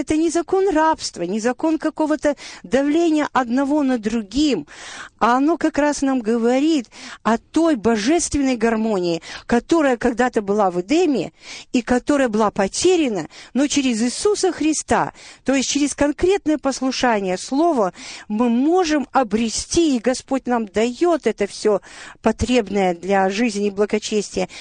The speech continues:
именно в семье. Точно так же и в церкви, а, имеется соподчинение и строгая лестница подчинения.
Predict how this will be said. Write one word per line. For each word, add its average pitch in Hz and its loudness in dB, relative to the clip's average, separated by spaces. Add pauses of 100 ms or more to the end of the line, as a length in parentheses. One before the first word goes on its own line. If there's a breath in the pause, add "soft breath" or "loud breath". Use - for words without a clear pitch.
именно 196 2
в 233 -4
семье. 262 0 (500 loud breath)
Точно 190 -2
так 285 2
же 302 2
и 330 2
в 302 -8
церкви, 294 0 (560 loud breath)
а, 190 4 (180)
имеется 240 2
соподчинение 220 0 (360 soft breath)
и 220 0
строгая 311 2
лестница 247 0 (300 loud breath)
подчинения. 285 0